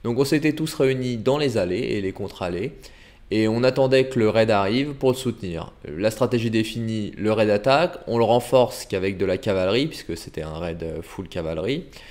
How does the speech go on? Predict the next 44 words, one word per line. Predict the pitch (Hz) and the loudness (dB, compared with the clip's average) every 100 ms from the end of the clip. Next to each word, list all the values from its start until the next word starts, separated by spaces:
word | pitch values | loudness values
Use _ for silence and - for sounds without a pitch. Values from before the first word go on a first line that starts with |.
| - - - | -20 -20 -6
et | 107 | -6
sur | - 123 | 2 4
les | 117 | 4
côtés | 117 104 131 143 143 | 4 2 4 8 8
avec, | 107 104 104 | 6 2 2
euh, | 101 98 | 0 2
masse | 104 107 | 0 0
troupe, | - 127 123 107 | -2 -2 0 2
euh, | 92 90 - | 2 0 -2
infanterie | 110 - 113 - 113 | -4 -2 -4 -2 -4
de | - | -4
préférence. | - 92 90 82 90 135 - - - - - | -8 -6 -4 -2 -4 -6 -10 -20 -20 -20 0
Dès | 90 135 | 4 6
que | 139 | 4
les | 120 | 4
gardiens | 113 107 104 | 4 4 0
allaient | 95 90 | 0 0
pop, | 92 104 - - - - - | 0 0 -4 -18 -20 -20 -6
on | 123 127 | -2 4
allait | 131 127 | 6 6
les | 117 110 | 6 2
attaquer. | 104 92 - - - _ - - - - - - | 0 -4 -6 -12 -18 _ -20 -20 -20 -20 -20 -8
Sur | - 117 | 0 2
le | |
papier, | 117 120 147 151 160 | 2 2 2 2 2
ça | 123 | -2
semblait | 123 120 120 127 | -2 0 4 4
assez | - 117 107 | 4 0 -2
simple, | - 117 131 135 - | 0 0 0 -4 -4
assez | 113 - | -4 0
rapide | 107 95 - 123 131 135 - | 0 0 -2 -2 -2 -4 -2
et | 110 | 0
on | 107 | 0
était | 104 104 | 0 -2
assez | 101 98 | -4 -8
confiant | 95 - 117 135 - - - - | -8 -6 -4 -6 -8 -20 -18 -14
parce | - | -10
qu'on | 101 | -4
avait | 92 92 | -4 -4
une | 95 | -6
grosse | 98 101 123 | -2 2 2
puissance | - 110 117 101 | 0 -6 -4 -4
de | 92 | -4
frappe. | 87 101 107 123 - | -2 0 0 0 -10